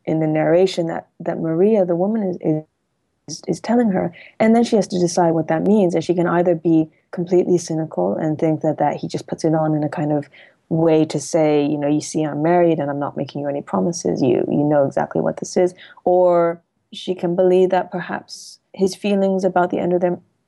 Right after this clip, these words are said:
their marriage were, were more conflicted. And it kind of, that os-, those are the kind of two sides of the coin, and it oscillates around this single object. Um, and then it, it brings back her, her memories about, a little bit about their life together as well. So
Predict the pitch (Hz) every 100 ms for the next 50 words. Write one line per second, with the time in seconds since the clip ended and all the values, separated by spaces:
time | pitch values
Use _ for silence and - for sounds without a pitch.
0 | _ 180 175 180 175 175 202 - 185 185
1 | 180 180 180 175 175 170 - 208 - 180
2 | 175 - 165 165 - 180 180 175 185 -
3 | 170 170 - 180 180 185 170 175 170 170
4 | 180 180 170 170 170 156 170 160 156 156
5 | - 156 - 156 160 - 156 151 151 -
6 | 156 143 139 143 - 147 - - - _
7 | - - - _ 170 160 160 160 160 -
8 | 151 156 - _ 175 - 160 160 156 -
9 | 160 160 - - 160 151 - 160 170 170
10 | 226 208 185 175 165 - 160 165 180 175
11 | 170 165 160 160 160 170 160 156 - 156
12 | 147 165 156 151 165 156 156 156 - 170
13 | 165 170